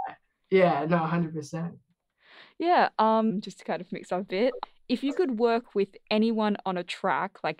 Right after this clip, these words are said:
Speaker 2: dead or alive, like, no one's off limits there, um, who would it be?
Speaker 1: I feel like it would be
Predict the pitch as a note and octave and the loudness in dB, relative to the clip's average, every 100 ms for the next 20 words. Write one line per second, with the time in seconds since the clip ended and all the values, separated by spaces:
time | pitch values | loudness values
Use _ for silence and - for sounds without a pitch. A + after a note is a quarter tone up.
0 | F#3 A3+ A3+ A3+ A3 F#3 F3 F3 - E3 | 0 4 4 4 2 0 0 -2 -2 -6
1 | E3+ - G#3 G#3 G3+ G3 F#3 - F3 F3 | -6 -4 0 2 2 0 -4 -6 -8 -8
2 | - F#3+ E3+ F3+ - F3+ F3+ F#3+ - - | -6 -4 -2 -4 -4 -4 -2 -4 -6 -4
3 | A#3 G#3 - D#3+ - - _ _ _ _ | 0 0 0 -6 -6 -14 _ _ _ _
4 | _ _ _ _ _ _ _ _ - _ | _ _ _ _ _ _ _ _ -20 _
5 | _ _ _ _ _ _ _ _ _ _ | _ _ _ _ _ _ _ _ _ _
6 | _ _ _ _ _ _ _ _ - F#3 | _ _ _ _ _ _ _ _ -10 -8
7 | - G#3+ A3+ B3+ D#4 A#3 A3+ F3 F3+ F3+ | 2 4 4 0 -2 4 4 4 4 6
8 | E3+ E3+ E3 D#3+ D#3 | 6 6 4 2 -2